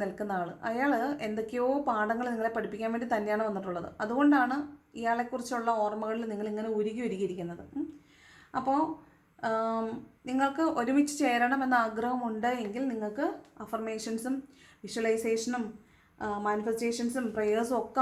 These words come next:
ആവശ്യമാണെന്നാണ് പറയുന്നത് കേട്ടോ. നെക്സ്റ്റ് സെപ്പറേഷനാണ്. ഇവിടെ ഒരു സെപ്പറേഷൻ ഫേസ്, ഇത്, ആ, ഡിവൈനായിട്ട് കൊണ്ടുവന്നിട്ടുള്ള ഒരു സെപ്പറേഷൻ ഫേസാണ് ഇപ്പോൾ നിങ്ങൾ അനുഭവിക്കുന്നത്. അത് നിങ്ങൾ അനുഭവിച്ച് തന്നെ പറ്റത്തുള്ളൂ.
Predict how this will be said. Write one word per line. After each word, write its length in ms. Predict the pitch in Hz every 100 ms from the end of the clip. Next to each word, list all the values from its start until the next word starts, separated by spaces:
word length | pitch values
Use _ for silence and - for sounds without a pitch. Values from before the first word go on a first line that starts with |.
| 233
ആവശ്യമാണെന്നാണ് 680 | 208 214 233 196 202 190 190
പറയുന്നത് 280 | 185 208 277
കേട്ടോ. 120 | 262 - - _ _ _ _ -
നെക്സ്റ്റ് 240 | 254 247 277 247
സെപ്പറേഷനാണ്. 760 | 247 233 233 226 254 202 220 320 320 -
ഇവിടെ 360 | 247 247 269 277 - 254
ഒരു 100 | 254 247
സെപ്പറേഷൻ 380 | 233 247 262
ഫേസ്, 260 | 254 233 233
ഇത്, 160 | 226 320 320 - - 220
ആ, 80 | 214
ഡിവൈനായിട്ട് 580 | 240 262 262 277 277 339
കൊണ്ടുവന്നിട്ടുള്ള 540 | 285 233 220 226 240 233
ഒരു 80 | 233
സെപ്പറേഷൻ 340 | - 214 233 254
ഫേസാണ് 400 | 208 202 220 202
ഇപ്പോൾ 140 | 196 208
നിങ്ങൾ 140 | 202 196
അനുഭവിക്കുന്നത്. 540 | 190 196 190 196 185 320 - - - - -
അത് 140 | 226 247
നിങ്ങൾ 160 | 226 226
അനുഭവിച്ച് 360 | 202 196 214 226 214
തന്നെ 380 | 190 214 349 - - - -
പറ്റത്തുള്ളൂ. 420 | - - 185